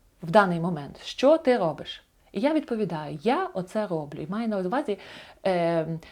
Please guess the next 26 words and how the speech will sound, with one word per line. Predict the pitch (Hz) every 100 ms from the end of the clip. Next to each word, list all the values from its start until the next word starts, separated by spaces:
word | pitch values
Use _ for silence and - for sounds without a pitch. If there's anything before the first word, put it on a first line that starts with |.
| -
не | 208
результат | 214 226 226 320 370
дії, | 185 175 156 135 143 -
а | 220 254 -
процес | 302 320 - 139 -
дії. | 147 - - 175 _ _ _ -
Я | 226 370 370
печу | - 190 247
торт. | 233 165 - - - - -
Я | 269
не | 277
спекла | 277 294 285 233
торт, | 220 160 151 -
я | 190
вже | 202 208
не | 208
маю | 226 220
того | 190 175
торта, | 175 165 160 156 - - - -
коли | 196 175
подруга | 175 170 165
позвонила. | 165 151 156 151 160
Я | 214
просто | 233 480 480
печу | 170 170 -
торт. | 277 - - -